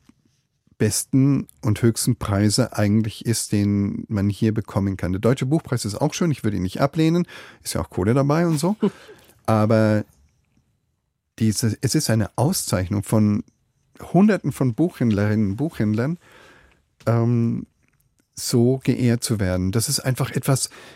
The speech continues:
und es ist ja auch so, das muss man ja auch mal sagen, den Bestseller, den schreibt man ja nicht. Der Bestseller entsteht, wenn da draußen die Buchhändlerinnen und die Buchhändler sagen,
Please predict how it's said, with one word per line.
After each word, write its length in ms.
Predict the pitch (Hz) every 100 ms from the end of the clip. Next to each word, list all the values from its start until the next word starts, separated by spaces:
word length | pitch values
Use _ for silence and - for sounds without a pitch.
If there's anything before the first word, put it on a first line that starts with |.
| -
und 100 | 156
es 160 | 170 -
ist 200 | 180 -
ja 220 | 185 160
auch 140 | 160
so, 200 | - 147
das 120 | 156 131
muss 180 | 170
man 100 | 165
ja 60 | 123
auch 40 | 117
mal 120 | 143
sagen, 360 | - 107 95 107
den 140 | 143 127
Bestseller, 440 | 156 - 160 151
den 220 | - 143
schreibt 360 | - 123 131 -
man 120 | 127
ja 100 | 110
nicht. 260 | 92 - 131
Der 60 |
Bestseller 480 | 127 139 - 147 135 _ _ -
entsteht, 600 | 135 - - 139 175 - - - -
wenn 100 | 139
da 100 | 131
draußen 340 | 131 147 175 156
die 80 |
Buchhändlerinnen 540 | 143 180 165 147 139 139
und 60 |
die 60 | 131
Buchhändler 460 | 139 165 147 135 127
sagen, 340 | 131 131